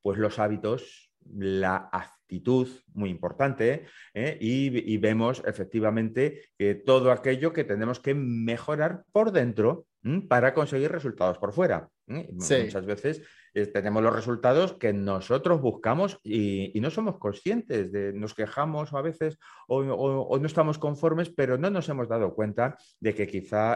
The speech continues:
Speaker 1: estamos consiguiendo lo que nosotros estamos buscando. No somos conscientes de ello, ¿verdad?
Speaker 2: Sí. Y
Speaker 1: Lo
Speaker 2: en-,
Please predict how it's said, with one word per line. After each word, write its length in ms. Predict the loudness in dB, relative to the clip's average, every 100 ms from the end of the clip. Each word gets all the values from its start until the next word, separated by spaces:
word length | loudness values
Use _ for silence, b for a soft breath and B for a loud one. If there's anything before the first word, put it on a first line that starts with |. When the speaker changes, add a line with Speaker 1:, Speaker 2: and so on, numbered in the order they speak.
| -2
Speaker 1:
estamos 340 | -4 -6 -6
consiguiendo 500 | -6 -8 -4 -4 -2
lo 180 | -4 -2
que 160 | -2 -2
nosotros 760 | -4 -4 -4 -4 -6 -6 -8
estamos 380 | -12 -6 -4 -4
buscando. 480 | -4 -2 -2 -4 -12 _
No 120 | -12
somos 220 | -10 -12 -14
conscientes 480 | -12 -8 -8 -8
de 80 | -8
ello, 160 | -8 -6
¿verdad? 240 | -6 -6 -8 _ _ _ _ _
Speaker 2:
Sí. 400 | -8 -4 -4 -4 _ B B _
Y 420 | 6 8 10 8
Speaker 1:
Lo 80 | 6 0 -6
Speaker 2:
en-, 240 | -6 -6